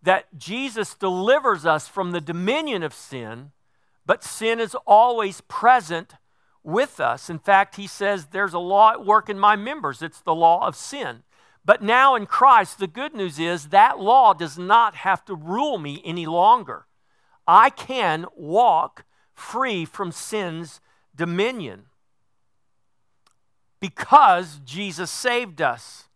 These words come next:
So we do this by presenting our bodies. We minimize sin. We eliminate its control in our life. How? By presenting our bodies as living sacrifices to God.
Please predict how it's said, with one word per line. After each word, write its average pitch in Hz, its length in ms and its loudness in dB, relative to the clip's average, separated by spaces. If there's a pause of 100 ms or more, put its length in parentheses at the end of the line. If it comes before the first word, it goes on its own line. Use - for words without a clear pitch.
(840)
So 208 160 -4
we 226 100 -4
do 214 340 -8
this 208 280 -6
by 175 200 2
presenting 202 600 -4
our 190 160 6
bodies. 190 600 4
We 185 140 -8
minimize 180 760 0
sin. 139 500 -12
We 185 180 -6
eliminate 190 760 -2
its 180 200 -18
control 214 560 -4
in 185 100 -4
our 175 160 2
life. 190 340 4
How? 220 380 4 (400)
By 185 160 8
presenting 196 640 -4
our 185 140 6
bodies 185 600 2
as 160 180 -12
living 190 440 -6
sacrifices 165 960 -6
to 180 100 -18
God. 185 420 0